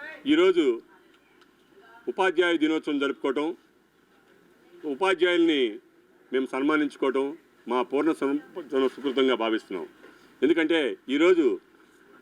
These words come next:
వడ్డీ కార్పొరేషన్ చైర్మన్ గారు మల్లె ఈశ్వర్ గారు ఎన్ని కార్యక్రమాలు ఉన్నప్పటికీ ఈ కార్యక్రమానికి వచ్చి పాల్గొంటానని చెప్పేసి రావటం చాలా సుపరిణామం.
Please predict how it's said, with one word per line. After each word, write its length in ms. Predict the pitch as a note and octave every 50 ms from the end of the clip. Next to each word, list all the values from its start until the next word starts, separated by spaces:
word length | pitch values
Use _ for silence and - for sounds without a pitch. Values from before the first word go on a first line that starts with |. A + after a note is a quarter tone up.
| - - - - - - - - - - - B2+
వడ్డీ 180 | B2+ C#3+ F#3
కార్పొరేషన్ 440 | F#3 - E3 D#3+ D3 E3 D#3+ D3 D3+ - D3
చైర్మన్ 300 | D3 D#3 D3+ D#3+ D#3 D3
గారు 420 | C#3 C#3 C3 B2 A2 G2 F2+ F2+ - _ _ _ _ _ _ G#2+
మల్లె 300 | A2+ C3 C#3+ C#3 C3+ C#3
ఈశ్వర్ 220 | C3 - D#3 C#3+
గారు 320 | C3+ C3 C3 B2+ C#3 D3 D#3 _ _ -
ఎన్ని 180 | A2 B2+ C3 C3
కార్యక్రమాలు 520 | - B2+ C3 C3+ B2+ C#3+ C#3 C3+ C3+ B2+
ఉన్నప్పటికీ 600 | B2 B2 B2+ A#2 B2 A#2 A2+ A#2 A#2+ G#2+ F#2+ F#2 - - - - - - - -
ఈ 40 | A2+
కార్యక్రమానికి 580 | G#2+ - A#2+ B2+ B2 - C3 C3 C3 A#2+ A2 A#2
వచ్చి 280 | A2+ - - G#2 A2+
పాల్గొంటానని 480 | A2+ A#2+ B2+ C3 A#2+ A#2+ A#2+ A2+ G#2+ G#2+
చెప్పేసి 280 | A2 G#2+ A2 - -
రావటం 260 | G#2 G#2+ G2+ A#2 A2+ G#2 -
చాలా 120 | G#2 G#2
సుపరిణామం. 580 | F#2 - G2 - - A#2+ A#2 A#2+ A#2 B2 C#3